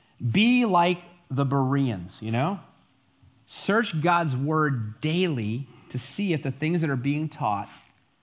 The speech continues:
are in alignment with the truth of God's word. Are you gonna do that?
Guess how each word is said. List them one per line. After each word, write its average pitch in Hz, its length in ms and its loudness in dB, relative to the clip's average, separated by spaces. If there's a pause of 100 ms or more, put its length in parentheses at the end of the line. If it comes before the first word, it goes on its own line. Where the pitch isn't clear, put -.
(260)
are 120 120 2
in 117 80 2
alignment 120 580 0
with 113 120 -6
the 107 60 -8
truth 117 380 -6
of 110 140 -10
God's 110 340 -8
word. 85 240 -12 (1120)
Are 156 140 4
you 175 80 4
gonna 202 160 4
do 202 160 2
that? 285 280 0